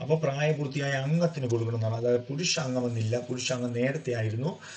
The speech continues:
അപ്പോൾ അദ്ദേഹത്തോടൊപ്പം താമസിക്കുന്ന കുടുംബത്തിലെ പ്രായപൂർത്തിയായ അംഗത്തിന് കൊടുക്കണമെന്നാണ്. ഓപ്ഷൻ ബി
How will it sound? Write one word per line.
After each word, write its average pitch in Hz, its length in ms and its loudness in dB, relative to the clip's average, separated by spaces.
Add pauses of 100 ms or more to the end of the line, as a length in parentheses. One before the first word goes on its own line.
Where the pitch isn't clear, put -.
(100)
അപ്പോൾ - 180 2
അദ്ദേഹത്തോടൊപ്പം 127 540 4
താമസിക്കുന്ന 123 480 -2
കുടുംബത്തിലെ 123 440 -2
പ്രായപൂർത്തിയായ 127 960 0
അംഗത്തിന് 156 640 0
കൊടുക്കണമെന്നാണ്. 120 720 0 (160)
ഓപ്ഷൻ 117 360 -6
ബി 131 100 0